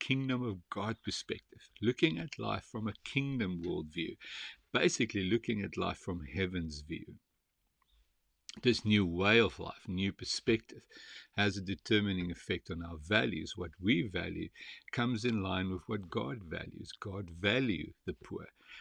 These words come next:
God values justice. God values that we take care of one another and love one another in Christ Jesus. Jesus even loved his enemies when Judas chose to betray him.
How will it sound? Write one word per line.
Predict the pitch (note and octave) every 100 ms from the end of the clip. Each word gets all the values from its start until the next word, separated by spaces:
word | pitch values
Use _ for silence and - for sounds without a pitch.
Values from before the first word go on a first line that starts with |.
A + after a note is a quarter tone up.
| - -
God | F#2+ F#2 E2
values | E2+ E2 G2 G#2+ G#2 F2 -
justice. | F2 - G#2+ - - - - - - _ - -
God | A2+ C3 A2+
values | G#2 F#2+ A#2 A#2+ C3 G2+ E2+ F2 -
that | F#2 -
we | G2+
take | - G2+ -
care | - A#2+ C3
of | B2+ -
one | F2 F2
another | F2 F2 E2+
and | F#2 F2+ F2+
love | A2 A2+
one | F#2 E2
another | E2+ E2+ E2+ D#2+ -
in | F2+
Christ | - G2 - - -
Jesus. | G#2 - - - -
Jesus | G#2+ C3+ A#2 F2 -
even | B2 A2+ G2+ F2
loved | F2 F2+ A2+ E2 E2+ G2+ - _ - - _
his | A2 G#2+
enemies | G#2 B2 C#3+ G#2+ F#2 F#2+ - - _ _ _ _ _ _ _
when | G2 G#2 G#2 F2+ D#2+ F#2
Judas | - C3 C3+ - - - - - - -
chose | - C3+ D3
to | -
betray | A2+ A#2+ - - D3 F#3
him. | A#2+ D2+